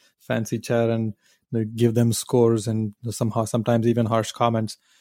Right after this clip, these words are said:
That's really not how, uh, it works in, in the real world in venture capital. There's a lot of collaboration, building chemistry. And the reason why the chemistry happens is because of the honesty and self-awareness that you,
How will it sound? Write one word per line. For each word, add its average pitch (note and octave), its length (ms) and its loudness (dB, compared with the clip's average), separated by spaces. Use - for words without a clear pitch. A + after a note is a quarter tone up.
That's - 340 0
really E3+ 240 6
not C#3+ 280 6
how, C3 500 4
uh, A#2+ 140 0
it A2 140 0
works B2+ 320 2
in, A2 440 0
in A2+ 100 -2
the G#2+ 100 0
real A#2 180 4
world A2+ 240 4
in A2 100 2
venture G#2+ 220 -4
capital. A2 440 -4
There's A#2 200 2
a - 20 4
lot B2 240 4
of B2+ 220 0
collaboration, B2 680 4
building A#2 360 4
chemistry. A2+ 640 0
And A#2 220 2
the B2 180 4
reason C#3+ 460 6
why C3 580 4
the B2 140 -2
chemistry C3+ 400 4
happens B2 420 2
is G#2+ 100 -2
because A2 300 -2
of G#2+ 100 -4
the A2 180 -2
honesty B2 480 0
and A2 120 -2
self-awareness A2 640 -2
that - 200 -14
you, G#2+ 320 -4